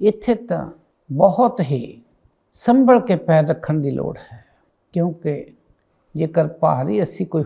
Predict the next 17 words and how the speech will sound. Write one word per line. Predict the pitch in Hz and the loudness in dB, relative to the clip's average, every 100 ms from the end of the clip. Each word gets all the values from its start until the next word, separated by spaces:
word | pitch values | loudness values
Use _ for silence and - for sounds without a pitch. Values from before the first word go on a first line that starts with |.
| 151 | -2
ਹੋਰ | 180 | -4
ਚੱਕੀ | - 147 - 143 | -4 -8 -6 -6
ਫਿਰਦੇ | - 131 131 143 | -4 -6 -6 -6
ਪਾਪਾਂ | - - - 64 | -4 -6 -4 -8
ਦਾ, | - - - _ _ - | -8 -12 -20 _ _ -8
ਤਾਂ | 165 | -6
ਫਿਰ | - 160 | -2 -4
ਕਿਵੇਂ | 160 202 214 202 160 | -4 -4 -2 0 -2
ਅਸੀਂ | - 147 | -4 -4
ਮੰਜ਼ਿਲ | 139 139 135 131 | -2 -2 -2 -6
ਤੇ | - | -8
ਪਹੁੰਚਾਂਗੇ? | - 160 180 - 98 - 101 _ _ _ _ - | -10 -10 -10 -14 -18 -20 -20 _ _ _ _ 2
"ਕਬੀਰ | 185 202 277 269 | 6 8 8 8
ਬਨ | 208 220 247 | 8 10 8
ਕੀ | 254 269 | 6 2
ਦਾਦੀ | 233 190 226 214 254 | 6 8 8 8 4
ਲਾਕਰੀ, | 226 175 160 165 233 233 165 175 - | 8 6 6 4 4 6 4 0 -10